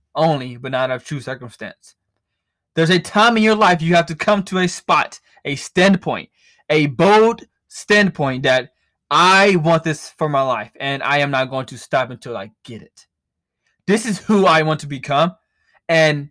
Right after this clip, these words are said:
now I know how to get there. Because I tell you now, if you are a person that you, you want to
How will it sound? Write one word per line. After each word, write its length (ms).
now 640
I 200
know 160
how 100
to 60
get 220
there. 200
Because 420
I 120
tell 160
you 200
now, 320
if 220
you 180
are 160
a 40
person 460
that 420
you, 140
you 140
want 140
to 220